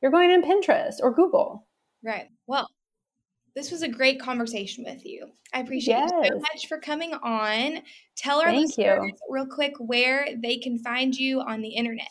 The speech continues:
Speaker 2: <laughs>
Speaker 1: Yes. Okay. So my main business is Garter Girl. So you can, if you are really interested in wedding garters, that is where you need to go. But I also have a personal Instagram. I bit the bullet. I did it. I started a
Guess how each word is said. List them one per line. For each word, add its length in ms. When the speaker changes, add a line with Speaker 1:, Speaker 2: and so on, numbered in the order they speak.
Speaker 2:
<laughs> 100
Speaker 1:
Yes. 560
Okay. 240
So 160
my 200
main 260
business 400
is 220
Garter 320
Girl. 440
So 140
you 100
can, 240
if 200
you 260
are 260
really 280
interested 520
in 220
wedding 300
garters, 720
that 580
is 560
where 240
you 100
need 220
to 80
go. 280
But 120
I 80
also 220
have 120
a 60
personal 540
Instagram. 960
I 100
bit 220
the 40
bullet. 580
I 80
did 240
it. 340
I 60
started 420
a 160